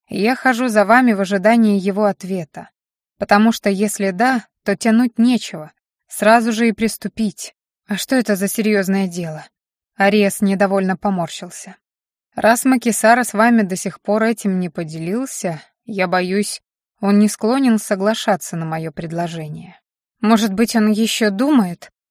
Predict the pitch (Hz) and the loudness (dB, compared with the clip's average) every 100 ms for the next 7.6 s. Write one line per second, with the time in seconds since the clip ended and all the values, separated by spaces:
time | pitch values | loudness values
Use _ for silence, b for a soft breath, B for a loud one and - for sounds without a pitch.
0 | _ - 190 208 220 214 214 214 214 262 | _ -2 2 4 4 4 4 4 2 2
1 | 254 - 196 190 214 233 214 202 - 214 | 2 -2 -2 2 4 4 2 -4 0 -2
2 | - 202 202 214 247 220 180 196 190 254 | 0 0 0 4 4 4 2 0 2 2
3 | 233 208 180 175 - 180 214 202 196 220 | 0 -2 -6 -4 -4 -2 0 0 0 -2
4 | - - - 208 196 175 170 160 147 _ | -6 -12 -4 -2 -2 -4 -8 -10 -12 _
5 | _ _ _ - 208 233 233 226 247 285 | _ _ _ 0 2 4 4 4 4 4
6 | 208 190 - - 196 202 185 196 190 - | 4 0 -4 -4 -2 0 0 0 -2 -4
7 | 185 190 196 175 160 160 | -6 -4 -4 -6 -12 -14